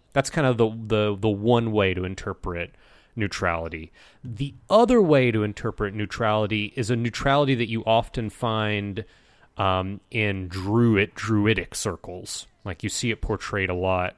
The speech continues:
um, in druidic circles, and I think for player characters who are playing druids in a lot of editions of Dungeons and Dragons, n-, true neutrality is a, is a requirement for the class.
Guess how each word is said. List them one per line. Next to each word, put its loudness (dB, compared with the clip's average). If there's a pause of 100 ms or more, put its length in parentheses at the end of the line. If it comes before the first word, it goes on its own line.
(100)
um, -8
in -6
druidic 0
circles, -2
and -2
I 0
think -6
for -2
player 2
characters -2
who -2
are 0
playing 0
druids -4 (280)
in -4
a 0
lot 6
of 6
editions 2
of 0
Dungeons 0
and -4
Dragons, 0 (500)
n-, 2
true 10
neutrality 6
is 2
a, 4
is -2
a 6
requirement 4
for 0
the -6
class. -8